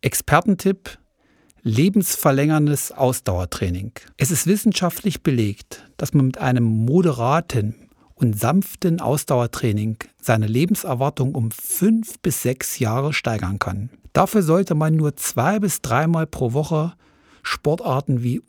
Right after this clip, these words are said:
Walken, Joggen, Schwimmen oder Radfahren betreiben. Das Ziel sollte es beim Training sein, für eine Stunde durchzuhalten.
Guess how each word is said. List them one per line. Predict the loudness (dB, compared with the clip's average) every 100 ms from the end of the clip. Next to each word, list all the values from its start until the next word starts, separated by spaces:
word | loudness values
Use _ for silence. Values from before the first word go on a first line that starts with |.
| -6
Walken, | 0 2 2 0 0 0 0
Joggen, | 0 0 2 0 -2
Schwimmen | -4 0 2 2 0
oder | -2 -2
Radfahren | -2 -4 -2 -2 0
betreiben. | -2 -4 -4 -2 -4 -8 -10 _ _ _
Das | -2 -2 0
Ziel | 2 4 4
sollte | 0 0
es | -2 -4
beim | -2 -2
Training | 0 0 2 2
sein, | 0 0 0 -2 -4 _ _ _
für | -6 -4 -4 _
eine | -4 0 2 2
Stunde | 0 0 2 0
durchzuhalten. | 0 0 0 -2 -4 -2 -2 -4 -6 -8